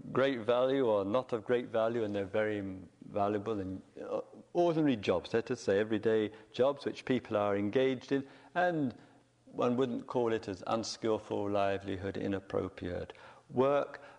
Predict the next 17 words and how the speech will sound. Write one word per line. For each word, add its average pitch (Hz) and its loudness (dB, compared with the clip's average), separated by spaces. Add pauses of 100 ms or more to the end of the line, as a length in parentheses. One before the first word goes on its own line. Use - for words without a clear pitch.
but - -2
those 151 2
situations 143 0
too, 135 2
wherever 127 2 (200)
and 113 -2
whatever 135 0
they 120 -2 (160)
are, 104 0 (300)
do 151 4 (340)
challenge 127 -2 (180)
the - -4
person, 98 -2 (300)
do 131 0
challenge 113 -2
us. - -6 (280)
And 120 2